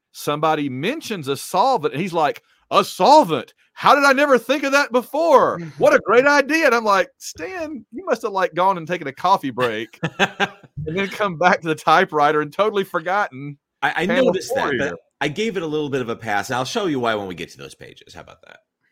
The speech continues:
Speaker 1: All right, very good.
Speaker 2: <laughs>
Speaker 1: So, uh, <laughs> look at Zemo stomping on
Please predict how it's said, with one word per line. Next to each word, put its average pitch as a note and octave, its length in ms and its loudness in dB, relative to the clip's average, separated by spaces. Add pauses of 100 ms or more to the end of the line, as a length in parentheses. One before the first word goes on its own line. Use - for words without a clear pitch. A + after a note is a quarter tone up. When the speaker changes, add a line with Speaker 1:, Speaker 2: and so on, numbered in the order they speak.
(460)
Speaker 1:
All B2+ 80 -6
right, F#2 180 -10
very A#2 220 -6
good. F#2 340 -12 (100)
Speaker 2:
<laughs> D3+ 60 -6
Speaker 1:
So, C3 300 -2 (540)
uh, B2+ 320 -2
<laughs> - 340 -4 (320)
look G4+ 240 0
at G#4+ 120 4
Zemo A#3 480 2 (140)
stomping - 520 -4
on E3+ 60 -4